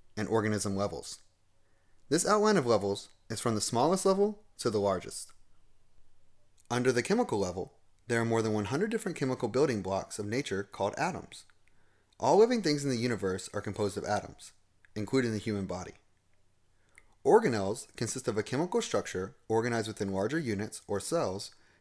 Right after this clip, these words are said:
to perform a specific function. A cell consists of many organelles which function to give the cell life. On the cellular level, the smallest and most numerous structure of the living human matter is the cell.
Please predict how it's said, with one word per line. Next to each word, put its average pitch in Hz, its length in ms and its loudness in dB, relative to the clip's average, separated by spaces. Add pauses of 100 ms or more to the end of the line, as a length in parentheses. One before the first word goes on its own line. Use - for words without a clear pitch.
to 135 60 -4
perform 120 320 -2
a 127 60 -2
specific 117 460 -2
function. - 360 -8 (960)
A 120 80 -6
cell 165 220 4
consists 208 360 -2
of 127 60 2
many 120 200 0
organelles 104 640 0 (340)
which 110 140 -4
function 147 380 -2
to 131 100 -6
give 104 140 -2
the 107 60 0
cell 98 220 -2
life. - 400 -8 (1120)
On 117 120 -2
the 117 80 -2
cellular 208 360 4
level, 95 420 -2 (440)
the 117 100 -2
smallest 160 460 2
and 160 80 0
most 120 220 2
numerous 156 340 0
structure 110 340 0
of 101 80 2
the 98 60 -2
living 113 300 0
human 139 240 -2
matter 92 360 -4 (200)
is 101 160 -4
the 101 80 -4
cell. - 380 -6